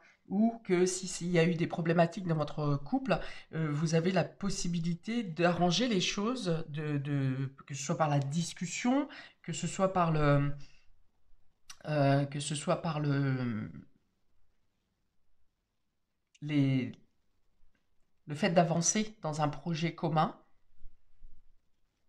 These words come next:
vous avez la possibilité donc de faire avancer, de transformer positivement votre relation. Vous, le lien est fort, hein. Il y a une, un, un lien, euh, karmique. On est avec la carte de l'âme sœur, donc, euh,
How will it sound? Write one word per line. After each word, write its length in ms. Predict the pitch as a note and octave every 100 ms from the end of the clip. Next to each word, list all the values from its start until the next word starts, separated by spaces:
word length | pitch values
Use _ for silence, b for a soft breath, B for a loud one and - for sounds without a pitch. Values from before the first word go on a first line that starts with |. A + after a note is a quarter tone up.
| _ _ - - - - - _ _ - - - _ _ _ _ -
vous 200 | E3+ E3+
avez 140 | F3+
la 100 | F#3+
possibilité 580 | F3 - D#3+ D#3+ E3+ A3+
donc 160 | G3 E3
de 80 |
faire 280 | E3 F#3+ F#3+ F3+
avancer, 420 | F3 F3 - G#3
de 120 | F3+
transformer 580 | - F#3 - F3+ E3 D3
positivement 680 | E3+ F3 F#3 - E3+ F#3
votre 260 | F#3+ D3+ -
relation. 540 | D3+ E3 D3+ - C#3
Vous, 140 | C3 C#3 - -
le 140 | F3+
lien 280 | F#3+ B3+ C#4+
est 80 | F3+
fort, 400 | - D#3+ A#2 D#3+
hein. 100 | - _ _ _ _ _ _ _ _ _ - D3
Il 40 |
y 80 | F3
a 100 | A3
une, 340 | G3 F3+ E3 B B B B -
un, 120 | E3
un 260 | A#2+ E3
lien, 420 | E3+ F3 A3 A#3 F3+
euh, 520 | E3 D3+ C#3+ C3 B2
karmique. 440 | - F#3 A3 -
On 140 | D3+ D3+
est 40 |
avec 280 | D3+ D3+ D3+
la 100 | D3
carte 220 | D3 D3
de 80 | D3
l'âme 240 | C#3+ D3
sœur, 420 | D#3+ A3+ A#3+ A#3 E3
donc, 300 | E3+ F3 F3+
euh, 340 | D3 C#3